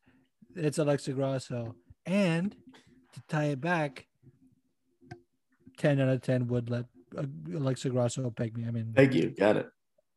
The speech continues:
Speaker 1: Dude, are you kidding me?
Speaker 2: Yeah.
Speaker 1: Even you, who has been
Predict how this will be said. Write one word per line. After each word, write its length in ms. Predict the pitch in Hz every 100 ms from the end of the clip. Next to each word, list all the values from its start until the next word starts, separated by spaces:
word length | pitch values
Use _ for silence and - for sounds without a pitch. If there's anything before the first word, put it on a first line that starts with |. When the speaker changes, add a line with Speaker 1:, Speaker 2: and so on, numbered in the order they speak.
| - - - -
Speaker 1:
Dude, 260 | 185 180 131
are 120 | 131
you 140 | 165
kidding 260 | - 160 170
me? 180 | 220 233 _ _ _ _ - - _ _
Speaker 2:
Yeah. 160 | 131 156 135 -
Speaker 1:
Even 260 | 202 185
you, 400 | 151 170 135 127 - _ _ _ _ _ _
who 120 | 143
has 100 | 139
been 380 | 143 135 143